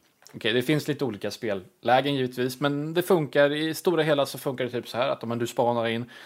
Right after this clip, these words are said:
springer åt ett håll, du har ju någorlunda koll på var fienden borde vara på kartan. Kartan är ju ganska liten ändå när man jämför med andra spel. Springer åt ett håll, ehm, sätter upp dig och liksom siktar in och kanske du skjuter en snubbe eller två och sen så vet du, ja, men mina, mina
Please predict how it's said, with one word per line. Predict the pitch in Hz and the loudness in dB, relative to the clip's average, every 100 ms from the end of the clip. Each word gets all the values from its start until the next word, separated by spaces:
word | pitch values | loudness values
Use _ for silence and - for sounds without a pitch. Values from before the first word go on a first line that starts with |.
| - | -16
springer | - 139 131 131 | -6 0 2 4
åt | 123 | 0
ett | - | 0
håll, | 151 175 180 143 | 4 6 6 0
du | |
har | 110 113 | 2 4
ju | 107 | 4
någorlunda | 120 113 113 143 | 0 2 2 2
koll | 147 143 | 4 2
på | 139 113 | 2 2
var | 104 95 - | 2 2 -4
fienden | - 127 117 120 | -4 0 2 2
borde | 117 123 | 2 2
vara | 160 151 | 4 2
på | - | 0
kartan. | - 104 110 151 | -6 -4 -4 -8
Kartan | - 196 113 110 | -8 -8 -6 -6
är | |
ju | 98 | -6
ganska | 98 95 - 98 | -4 -6 -4 -8
liten | 95 92 - | -8 -10 -10
ändå | 117 113 | -10 -10
när | 110 104 | -10 -10
man | 98 | -10
jämför | 95 95 | -10 -10
med | 98 | -10
andra | 95 110 | -10 -10
spel. | - - - - - - | -10 -12 -12 -18 -18 -20
Springer | - 113 123 | -6 0 2
åt | 127 | 2
ett | - | -2
håll, | 117 147 180 196 - _ | 0 2 2 -2 -14 _
ehm, | 104 101 98 98 95 - - - _ - 98 | -4 -2 -4 -4 -8 -12 -20 -20 _ -12 -6
sätter | 117 113 113 | -2 0 0
upp | 104 - | -2 0
dig | 113 | 2
och | 104 | 0
liksom | 104 104 - - | -4 -10 -12 -12
siktar | - - 110 | -6 2 2
in | 131 147 | 2 0
och | 147 139 | 0 0
kanske | 127 - 123 | -4 -4 -4
du | |
skjuter | - 110 - | -2 -2 0
en | 110 107 | 0 0
snubbe | 98 117 98 | -4 -4 -2
eller | 104 | -4
två | 104 104 | -4 -4
och | 98 98 | -4 -6
sen | 101 | -8
så | 107 | -4
vet | 107 - | -2 0
du, | |
ja, | 107 113 | 0 2
men | 120 120 - - - - | 0 -4 -14 -20 -20 -10
mina, | - 135 147 147 | -2 2 2 0
mina | 156 151 | -2 0